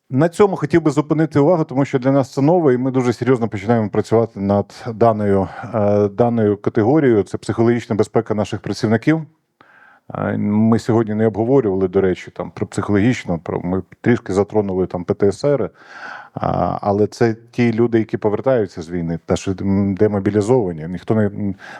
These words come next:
ми починаємо дуже серйозно працювати психологічною безпекою людей, які, е, які у нас працюють. Е, у нас працює більше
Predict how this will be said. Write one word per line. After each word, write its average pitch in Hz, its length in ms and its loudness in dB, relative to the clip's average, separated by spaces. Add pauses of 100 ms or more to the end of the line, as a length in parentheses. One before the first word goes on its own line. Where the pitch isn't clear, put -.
ми - 80 -2
починаємо 110 460 0
дуже 101 200 -2
серйозно 107 320 -2
працювати 104 400 -2
психологічною 104 600 -4
безпекою 101 520 0 (360)
людей, 101 400 2
які, 101 540 0 (500)
е, 90 680 -4
які 98 480 0
у 101 140 -2
нас 104 180 0
працюють. 104 720 0 (1080)
Е, 95 440 0 (360)
у 123 80 0
нас 156 260 -2
працює 139 480 0
більше 120 540 -2